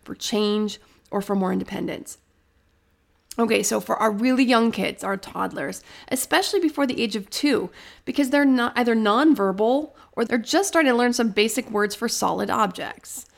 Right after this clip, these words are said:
Well, I mean, like, material <laughs> objects, right? And then basic verbs. So they're learning words like, when they first start speaking, words like food,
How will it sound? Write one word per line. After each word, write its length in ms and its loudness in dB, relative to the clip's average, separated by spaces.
Well, 220 0
I 60 0
mean, 100 0
like, 200 0
material 540 2
<laughs> 100 -2
objects, 400 0
right? 300 4
And 160 8
then 140 6
basic 400 0
verbs. 580 -6
So 220 0
they're 140 4
learning 400 4
words 260 2
like, 200 0
when 100 2
they 80 2
first 200 -2
start 220 -4
speaking, 480 -2
words 220 -2
like 140 -2
food, 420 2